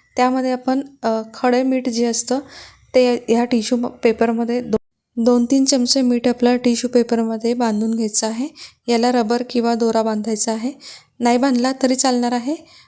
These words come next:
परंतु जर हे, अ, निघण्याची शक्यता आहे असं वाटत असेल, तर आपण याला रबर किंवा दोरा बांधू शकतो. त्यानंतर आता आपल्याला काय करायचं आहे, थोडेसे तांदूळ मी आता या डब्यामध्ये भरून घेणार आहे.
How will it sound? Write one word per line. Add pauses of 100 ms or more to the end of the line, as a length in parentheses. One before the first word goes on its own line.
(140)
परंतु
जर
हे, (300)
अ, (220)
निघण्याची
शक्यता
आहे
असं
वाटत
असेल, (440)
तर
आपण
याला
रबर
किंवा
दोरा
बांधू
शकतो. (300)
त्यानंतर
आता
आपल्याला
काय
करायचं
आहे,
थोडेसे
तांदूळ
मी
आता (440)
या
डब्यामध्ये
भरून
घेणार
आहे.